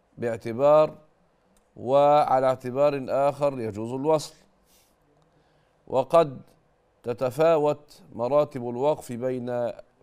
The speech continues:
بين عدة مواضع أو في الموضع الواحد. لكن الابتداء ليس كالوقف، الوقف إما أن يكون اختياريا أو اضطراريا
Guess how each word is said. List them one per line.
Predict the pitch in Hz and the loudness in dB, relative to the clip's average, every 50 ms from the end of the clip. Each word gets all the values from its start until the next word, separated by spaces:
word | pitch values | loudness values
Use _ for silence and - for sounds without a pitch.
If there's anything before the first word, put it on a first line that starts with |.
| _ _ _ _ _ _ - - | _ _ _ _ _ _ -20 -14
بين | 95 110 123 131 135 120 123 | -10 -6 -6 -6 -6 -6 -6
عدة | 123 123 123 117 - - - 131 139 135 123 127 113 - | -4 -4 -2 -4 -4 -6 -8 -8 -8 -6 -8 -8 -8 -8
مواضع | 110 110 120 123 131 147 156 156 147 147 - - | -10 -8 -4 -2 -2 -2 -2 -2 -4 -4 -4 -4
أو | 190 180 170 | -4 -4 -6
في | - - 170 | -8 -10 -10
الموضع | 156 151 170 190 185 156 127 127 120 123 | -8 -4 -2 -2 -2 -2 -4 -6 -6 -6
الواحد. | 101 90 90 - - - 185 - 151 | -8 -8 -14 -16 -18 -20 -20 -12 -4
لكن | 185 233 233 233 208 190 147 | -4 -4 -4 -4 -10 -10 -10
الابتداء | - 156 160 147 - - 160 156 190 202 208 - - _ _ _ _ _ _ _ _ _ _ _ _ _ _ _ _ _ _ _ _ _ _ - | -10 -10 -10 -12 -12 -12 -8 -4 0 0 0 0 -2 _ _ _ _ _ _ _ _ _ _ _ _ _ _ _ _ _ _ _ _ _ _ -8
ليس | - 143 156 175 175 160 - - | -4 -2 -2 -2 -2 -6 -4 -2
كالوقف، | 160 160 160 156 151 - 139 135 127 110 - - _ _ - - _ _ _ _ _ - 107 | 0 2 2 0 0 -2 -2 -2 -2 -4 -8 -12 _ _ -20 -20 _ _ _ _ _ -10 -10
الوقف | 104 101 117 147 160 156 - - - 151 160 165 170 - _ _ _ _ _ _ _ _ _ _ _ _ - | -8 -2 0 0 0 0 -2 -8 -10 -10 -10 -10 -12 -16 _ _ _ _ _ _ _ _ _ _ _ _ -8
إما | - 156 147 143 135 131 - 87 | -6 -6 -4 -4 -4 -4 -4 -4
أن | 123 123 120 | -4 -6 -6
يكون | 120 117 117 - 131 139 135 127 127 | -6 -8 -8 -8 -8 -8 -6 -6 -6
اختياريا | 117 117 - - - 113 117 117 117 113 113 113 123 143 143 135 135 135 135 135 127 120 - _ _ _ _ _ _ _ _ _ _ _ - | -6 -8 -10 -16 -12 -8 -6 -6 -4 -4 -4 -4 -4 -6 -6 -6 -4 -2 -2 -4 -4 -8 -16 _ _ _ _ _ _ _ _ _ _ _ -6
أو | - 131 139 131 | -4 -4 -2 -4
اضطراريا | 120 - _ - 120 117 110 110 107 107 107 113 139 139 131 127 131 131 127 | -6 -8 _ -8 -6 -4 0 0 0 0 0 -2 -4 -6 -4 -2 -2 -4 -4